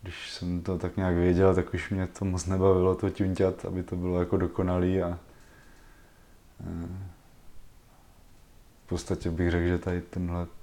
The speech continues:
konceptuálnější přístup, že mám i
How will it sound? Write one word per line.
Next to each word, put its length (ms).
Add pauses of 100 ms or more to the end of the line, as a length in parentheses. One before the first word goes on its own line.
(360)
konceptuálnější 1040 (680)
přístup, 440
že 300 (200)
mám 280
i 340